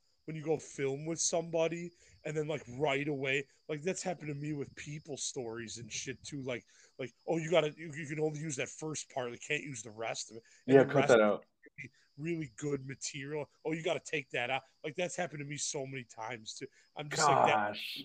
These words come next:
Speaker 1: that's what made me kinda give up as a videographer, because, like, fucking everybody always wants you to edit out, edit out, like, a good part.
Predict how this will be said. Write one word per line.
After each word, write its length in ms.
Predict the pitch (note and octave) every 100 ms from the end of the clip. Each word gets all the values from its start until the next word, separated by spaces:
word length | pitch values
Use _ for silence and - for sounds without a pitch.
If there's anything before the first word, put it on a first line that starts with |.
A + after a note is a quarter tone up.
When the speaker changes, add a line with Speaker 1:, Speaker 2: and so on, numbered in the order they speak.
| - -
Speaker 1:
that's 180 | G#3 G3+
what 80 |
made 160 | F3+ E3+
me 100 | E3
kinda 240 | D#3 D#3+ A#2+
give 160 | C#3+ C3
up 180 | C#3+ D3
as 120 | B2+
a 60 | A2 B2
videographer, 800 | B2 A#2 G2+ A#2+ C3+ B2+ A#2+ A2
because, 380 | A2+ C3 - - _ _ D3+
like, 120 | A#2+
fucking 500 | - D3+ C#3 C3+ A#2 - _ -
everybody 380 | D3 D#3+ E3 D#3
always 240 | D3 C3+
wants 220 | C#3+ -
you 60 | C3
to 80 | -
edit 140 | C#3+ C#3
out, 220 | C#3 C#3+ -
edit 260 | C3+ C#3+ B2+
out, 200 | B2 C#3+
like, 140 | B2
a 80 | A#2 G#2+
good 340 | - C3+ B2+ B2 _ _ - -
part. 340 | C3+ A2 -